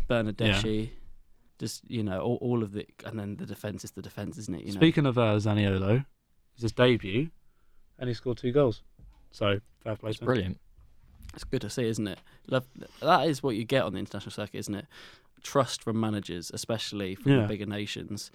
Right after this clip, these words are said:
Speaker 1: to sort of dump players in because there's less pressure 'cause they know they're gonna win the game anyway.
Speaker 2: I mean, well, yeah. I mean, it's a bit harsh to say that they knew they were gonna win the game, but I understand where you come from.
Speaker 3: Mm.
Speaker 1: Yeah.
Speaker 2: I know they're playing Armenia.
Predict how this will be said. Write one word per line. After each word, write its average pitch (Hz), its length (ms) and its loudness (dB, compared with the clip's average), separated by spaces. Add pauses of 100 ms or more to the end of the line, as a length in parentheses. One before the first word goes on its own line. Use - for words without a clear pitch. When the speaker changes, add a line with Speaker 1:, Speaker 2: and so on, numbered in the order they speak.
(260)
Speaker 1:
to 117 100 -6
sort 104 260 0
of - 60 -20
dump 110 260 2
players 95 400 -4
in 95 360 -8 (540)
because 104 400 -4
there's 110 180 -2
less 113 200 -2
pressure 117 320 -2
'cause 117 160 -10
they 117 120 0
know 117 140 0
they're 117 100 0
gonna 117 160 0
win 117 140 0
the 120 60 0
game 120 240 2
anyway. 131 420 2
Speaker 2:
I 131 80 6
mean, 120 420 4
well, 95 300 0 (380)
yeah. 107 380 4 (120)
I 120 80 2
mean, 110 180 4
it's 113 120 2
a - 40 -20
bit 160 100 6
harsh 110 420 2
to - 60 -8
say 107 220 2
that 104 80 2
they 110 120 4
knew 107 200 4
they 104 80 2
were 107 80 2
gonna 104 160 0
win 104 120 2
the 104 80 0
game, 101 260 2
but 110 140 0
I 120 80 8
understand 110 340 0
where 113 100 0
you 107 120 2
come 101 220 -4
from. 123 280 -12 (140)
Speaker 3:
Mm. 190 60 4
Speaker 1:
Yeah. 107 260 2 (220)
Speaker 2:
I 147 60 8
know 143 140 6
they're 131 120 6
playing 113 280 4
Armenia. 110 640 4